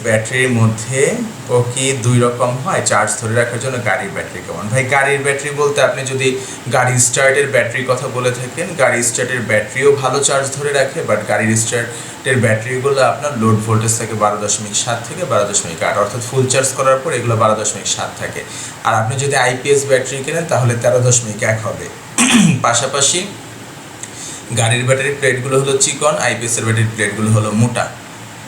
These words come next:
গাড়ির ব্যাটারিতে প্লেট সংখ্যা বেশি, আইপিএস এ কিছুটা কম থাকে, কিন্তু আইপিএস ব্যাটারিগুলো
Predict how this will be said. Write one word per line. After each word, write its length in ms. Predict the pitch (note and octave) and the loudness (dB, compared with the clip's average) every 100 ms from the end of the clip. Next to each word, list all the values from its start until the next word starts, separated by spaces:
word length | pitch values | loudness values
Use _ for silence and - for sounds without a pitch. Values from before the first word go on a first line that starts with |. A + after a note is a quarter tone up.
| - | -4
গাড়ির 220 | A#2 A#2+ B2+ | -2 0 2
ব্যাটারিতে 300 | C3+ C#3+ D3+ | 2 2 0
প্লেট 260 | D3+ C#3 | 0 2
সংখ্যা 320 | C3+ D3 D3 | 2 -2 -4
বেশি, 300 | C#3+ D3 - | -2 0 0
আইপিএস 400 | F3+ D3+ B2 B2 | 0 -2 -2 -2
এ 40 | A2+ | -2
কিছুটা 280 | A#2 A2 A2 G#2+ | -2 -2 -4 -2
কম 240 | A2 G#2+ G#2+ | 0 0 -2
থাকে, 280 | F#2 C#3 - | -6 -6 -6
কিন্তু 300 | G3 G3+ G#3 | 2 4 4
আইপিএস 480 | A#2+ A#2+ - C#3+ C#3 A#2 | 2 2 -2 -2 -2 0
ব্যাটারিগুলো 720 | A2+ A2 C3+ C#3 B2 B2+ | -2 0 -4 -4 -2 0